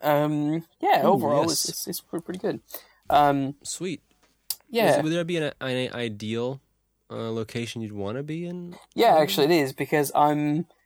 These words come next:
Speaker 1: where I'm at, it's super easy to walk to. In terms of being able to do stuff, like, that was one of the things about living in Southeast London,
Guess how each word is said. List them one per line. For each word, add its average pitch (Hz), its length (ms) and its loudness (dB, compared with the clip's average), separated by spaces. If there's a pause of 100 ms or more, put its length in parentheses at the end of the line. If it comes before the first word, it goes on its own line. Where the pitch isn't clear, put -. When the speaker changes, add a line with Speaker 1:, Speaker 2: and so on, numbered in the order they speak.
(300)
Speaker 1:
where 175 180 6
I'm 156 160 6
at, 139 160 8
it's - 240 0
super 180 340 0
easy 156 220 0
to 147 80 -2
walk 143 340 2
to. - 220 -4 (100)
In 143 80 2
terms 208 300 2
of 160 100 -4
being 160 140 2
able 156 240 -2
to 143 200 -8
do 170 220 0
stuff, 233 480 2
like, 147 140 -2
that 196 140 4
was 185 140 -2
one 180 120 0
of 160 60 -2
the - 20 -14
things 170 180 -2
about 147 160 -2
living 151 240 -2
in 135 80 -2
Southeast 143 540 -2
London, 147 340 -2